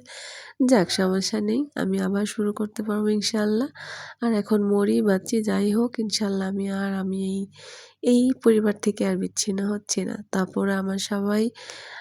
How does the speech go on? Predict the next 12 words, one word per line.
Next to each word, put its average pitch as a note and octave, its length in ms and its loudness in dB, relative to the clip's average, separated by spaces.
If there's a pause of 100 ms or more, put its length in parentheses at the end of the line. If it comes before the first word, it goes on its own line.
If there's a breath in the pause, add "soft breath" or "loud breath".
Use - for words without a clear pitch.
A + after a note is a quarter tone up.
(680 loud breath)
পাশে C4 200 2
থাকবেন, A#3+ 400 2 (100)
আমার G#3 200 0
পাশে G#3+ 300 0
থাকবেন, A3+ 380 0
আমাকে G#3+ 280 -2
সাপোর্ট G3+ 420 -4
করবেন, A3 320 -2
এই G3+ 100 0
আশা F#3 280 -2
আমি G3 160 -4
করছি। - 400 -6